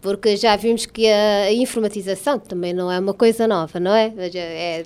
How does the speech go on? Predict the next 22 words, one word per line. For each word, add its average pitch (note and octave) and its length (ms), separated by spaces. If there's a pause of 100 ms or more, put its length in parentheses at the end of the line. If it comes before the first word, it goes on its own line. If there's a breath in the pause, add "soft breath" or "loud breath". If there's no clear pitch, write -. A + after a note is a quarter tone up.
também F#3+ 400
a A3 60
nível G#3+ 340
mundial G#3 400
já G#3+ 260
demonstrou G#3 540
o G#3 40
seu G#3 200
poder. F3+ 380 (420 loud breath)
Nós A#3+ 300
conseguimos C4 440
ter C4 220
um C4 60
maior B3+ 420
controle, D4+ 520 (120)
tanto G#3 340
administrativo B3 1000
como C#4+ 340
do C4+ 180
próprio C#4+ 480
doente B3+ 460
dentro, B3+ 460